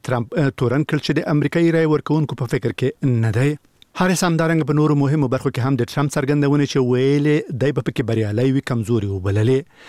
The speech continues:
هغې له افغانستان څخه د امریکایي ځواکونو له وتلو مخکې له طالبانو سره د ټرمپ د ادارې موافقه یوه وحشتناکه موافقه یاده کړه. ټرمپ هاریس یوه مارکسیسته وبلله او هغه یې تورنه کړه چې په واک کې درې کاله له پاتې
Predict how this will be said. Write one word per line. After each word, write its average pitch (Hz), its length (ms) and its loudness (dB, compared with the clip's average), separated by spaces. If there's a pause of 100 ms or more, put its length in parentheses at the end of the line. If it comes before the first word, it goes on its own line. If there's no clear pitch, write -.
(180)
هغې 123 320 0
له 120 120 0
افغانستان 127 380 -2
څخه 147 160 -4
د 139 100 0
امریکایي 135 380 0
ځواکونو 127 460 0
له 123 80 0
وتلو 123 260 0 (100)
مخکې - 240 -4
له 139 120 -2
طالبانو 135 380 0
سره 135 200 0
د 127 140 0
ټرمپ 151 260 -2
د 120 100 2
ادارې 107 240 0 (120)
موافقه 110 440 -4 (420)
یوه 123 200 2
وحشتناکه 120 680 -2
موافقه 101 360 -4
یاده 101 300 -2
کړه. 143 120 2 (460)
ټرمپ 139 400 -2 (160)
هاریس 143 380 0
یوه 127 320 2
مارکسیسته 160 580 -2
وبلله 156 480 2
او 151 140 2
هغه 143 260 0
یې 139 140 -4
تورنه 151 320 2
کړه 147 140 0
چې - 300 -4
په 127 200 0
واک 160 240 -2
کې 170 100 0 (140)
درې 147 120 2 (120)
کاله 160 180 2
له 147 140 -2
پاتې 117 160 -4